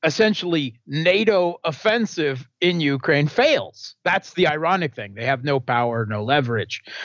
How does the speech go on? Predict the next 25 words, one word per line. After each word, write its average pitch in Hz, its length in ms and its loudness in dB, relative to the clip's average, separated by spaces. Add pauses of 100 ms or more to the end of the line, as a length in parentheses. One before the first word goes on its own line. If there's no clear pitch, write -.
(240)
Uh, 151 240 4
the 143 220 0 (180)
invitees 226 880 0 (100)
included, 208 580 2
yeah, 196 340 2
a 165 140 0
host 180 480 -2
of, 135 300 -2
of 151 180 0
yes 147 460 0
men 127 420 0 (300)
that 131 140 2
are 131 160 4
there 127 320 2
to, 120 460 -4
to, 123 320 -2
you 135 100 2
know, 123 100 4
parade 139 460 4
around 127 300 0
the 123 80 -4
U 123 180 -4
S 120 160 -2
position, 120 720 0
like 107 400 0